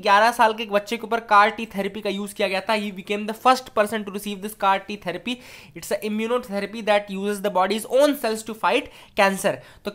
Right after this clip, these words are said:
कार टी is person-, personalized pa-, uh, form of cancer treatment। कार टी is basically cancer treatment,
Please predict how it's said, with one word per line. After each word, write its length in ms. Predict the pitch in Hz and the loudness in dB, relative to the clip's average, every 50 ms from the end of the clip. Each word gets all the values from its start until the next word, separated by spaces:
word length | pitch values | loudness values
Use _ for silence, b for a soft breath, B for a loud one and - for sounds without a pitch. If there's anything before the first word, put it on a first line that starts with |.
| - | 6
कार 240 | 220 214 240 262 269 - | 8 8 8 8 4 -2
टी 140 | 277 269 269 | -6 -6 -6
is 80 | - - - | -8 -4 -4
person-, 400 | 220 214 - 226 214 214 202 190 170 _ | -4 -2 -2 -8 -8 -10 -10 -12 -10 _
personalized 800 | - 214 214 214 233 220 214 208 208 214 226 269 262 226 262 - - | 0 0 0 0 -4 -4 0 2 4 4 4 4 0 -4 -8 -4 -2
pa-, 160 | 214 185 143 185 185 | -2 0 0 0 0
uh, 140 | 180 180 180 180 - | 0 0 0 4 6
form 260 | 196 202 214 214 226 233 | 8 8 8 8 6 4
of 80 | - - 220 | 4 2 2
cancer 360 | 202 202 202 196 233 220 214 214 180 | 2 2 0 -2 -4 -4 -6 -6 -10
treatment। 340 | 170 151 156 156 143 147 - | -10 -10 -8 -10 -10 -8 -2
कार 300 | 190 175 185 196 196 - | 0 2 2 2 0 -4
टी 160 | 220 220 208 | -6 -6 -6
is 80 | 208 - | -8 -6
basically 360 | 180 185 175 214 208 247 247 - 190 | -10 -8 -8 -8 -8 -8 -6 -4 -4
cancer 340 | 170 170 165 - 262 285 277 B B B B B _ | -4 -4 -2 -2 -2 -2 -2 B B B B B _
treatment, 400 | 185 180 165 - 156 151 135 | -6 -6 -6 -6 -10 -12 -12